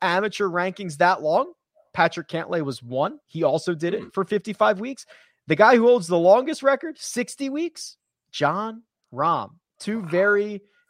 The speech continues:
Speaker 1: good players. Not saying Takumi Kanaya is Patrick Cantlay or Jon Rahm, but he is a very solid player. He's, uh, he plays a lot, obviously, on the Japan Tour, has great success there. He's gonna be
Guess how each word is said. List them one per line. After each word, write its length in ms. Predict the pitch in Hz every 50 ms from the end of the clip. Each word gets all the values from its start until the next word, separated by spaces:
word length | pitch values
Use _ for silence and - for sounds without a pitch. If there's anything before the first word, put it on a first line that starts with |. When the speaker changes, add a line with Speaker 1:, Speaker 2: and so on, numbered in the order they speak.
| _ _
Speaker 1:
good 200 | - 190 202 185
players. 340 | - - 175 160 139 123 -
Not 280 | 143 160 180 233 233 -
saying 180 | 240 240 240
Takumi 340 | - - 185 - 233 233 226
Kanaya 380 | - 220 208 220 226 226 226 226
is 180 | 220 202 175
Patrick 320 | - - 185 190 - 202 -
Cantlay 460 | - 214 220 208 214 214 214 214 196 - - - - 151
or 140 | - 190 196
Jon 280 | 160 - 208 190 180 156
Rahm, 300 | 160 175 202 240 254 190
but 140 | 185 170
he 180 | 143 175 185 180
is 300 | 190 175 170 165 156 -
a 260 | - 185 160 156 156 156
very 520 | 175 151 131 127 131 165 202 220 226 226
solid 400 | - - 202 190 190 180 185 175
player. 300 | - - 151 151 156 156
He's, 420 | 147 - - 143 135 131 127 117 -
uh, 260 | - 139 127 123 120
he 160 | 117 123 127 120
plays 220 | - 139 131 113
a 40 | 123
lot, 300 | 123 135 151 165 170 -
obviously, 480 | 143 151 151 151 147 - 147 147 147 139 _ - - 156 -
on 140 | 156 147 135
the 80 | 131
Japan 480 | 123 - - 117 - 151 165 180 175 165
Tour, 440 | - - 165 165 165 160 156 156 117
has 220 | - 127 135 120
great 220 | - - 127 123 -
success 380 | - - - - 165 156 -
there. 180 | - 151 147 139
He's 140 | 131 117 -
gonna 160 | - 131 123
be 100 | 120